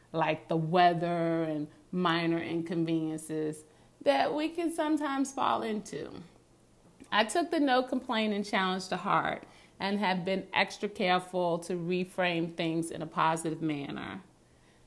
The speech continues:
This does not mean that I will not speak out against injustice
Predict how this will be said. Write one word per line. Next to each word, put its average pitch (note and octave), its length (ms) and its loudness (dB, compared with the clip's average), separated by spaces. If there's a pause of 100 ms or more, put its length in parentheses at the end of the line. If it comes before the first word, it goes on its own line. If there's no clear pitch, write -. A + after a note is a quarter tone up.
(300)
This D4 260 8
does G#3 280 6
not G#3+ 640 2
mean A3 560 2
that F3+ 280 6
I F#3 180 6
will F3 180 2
not F3 320 2
speak F#3+ 320 -4
out F3 400 8
against F3 500 0 (100)
injustice E3+ 1080 2